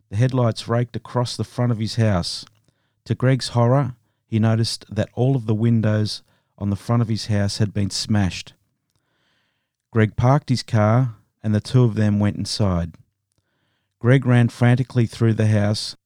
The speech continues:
looking in rooms and cupboards. In her drunken voice, Belinda blurted out, "Yvonne's done it."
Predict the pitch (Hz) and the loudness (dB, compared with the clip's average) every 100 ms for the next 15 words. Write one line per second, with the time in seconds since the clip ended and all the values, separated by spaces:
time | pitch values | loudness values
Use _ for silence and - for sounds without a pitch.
0 | _ 117 120 123 107 104 107 113 113 - | _ -6 0 0 2 2 2 2 2 -2
1 | - 104 - 107 98 90 - - - _ | -4 -4 -2 -2 -2 -4 -6 -12 -14 _
2 | _ _ _ _ _ _ _ _ - 123 | _ _ _ _ _ _ _ _ 0 6
3 | 131 120 127 131 131 120 104 117 131 - | 6 6 4 4 4 2 4 4 2 0
4 | - - _ _ _ 110 117 120 104 107 | -8 -14 _ _ _ 0 2 2 2 2
5 | 113 107 104 104 104 - _ _ _ _ | 2 2 2 0 0 -6 _ _ _ _
6 | _ _ - 113 98 117 127 113 113 101 | _ _ -2 0 4 4 4 2 2 2
7 | 85 | 2